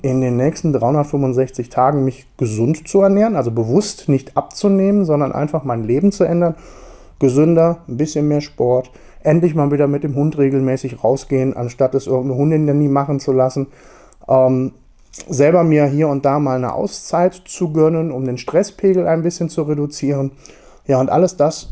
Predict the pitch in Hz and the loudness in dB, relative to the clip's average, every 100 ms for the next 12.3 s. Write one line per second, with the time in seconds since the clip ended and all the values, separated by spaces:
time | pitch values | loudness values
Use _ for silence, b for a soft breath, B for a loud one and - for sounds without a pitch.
0 | - 131 143 139 139 120 - 185 185 139 | -8 -2 0 0 -6 -8 -4 -4 -4 -6
1 | - - - 160 170 160 127 117 107 - | -8 -14 -8 -4 -4 -2 -2 -4 -10 -10
2 | - 120 120 - 165 156 214 240 147 120 | -4 0 -2 -2 -6 -4 -4 -4 -4 -2
3 | 120 120 101 98 98 101 139 190 - - | -2 -2 -8 -8 -10 -6 -2 -2 -2 -10
4 | - 139 - 139 - 117 110 113 b b | -2 0 0 -4 -8 -6 -6 -6 b b
5 | b b 131 117 - - - _ _ _ | b b -4 -4 -6 -16 -20 _ _ _
6 | _ B B B B B - 131 135 131 | _ B B B B B -2 2 4 4
7 | 131 120 135 127 123 123 120 - _ _ | 2 2 2 4 2 -2 -6 -14 _ _
8 | _ _ - - - 143 139 127 139 147 | _ _ -20 -10 0 2 2 2 0 0
9 | 135 143 139 139 123 120 120 135 143 135 | 0 2 0 0 -6 -4 -2 0 -2 -2
10 | 131 123 120 b b b b b 113 117 | -2 -2 -8 b b b b b -4 -4
11 | 110 131 120 117 110 104 165 226 240 - | -4 -4 -2 -2 0 0 0 -2 -2 -4
12 | 123 120 - | -4 -4 -8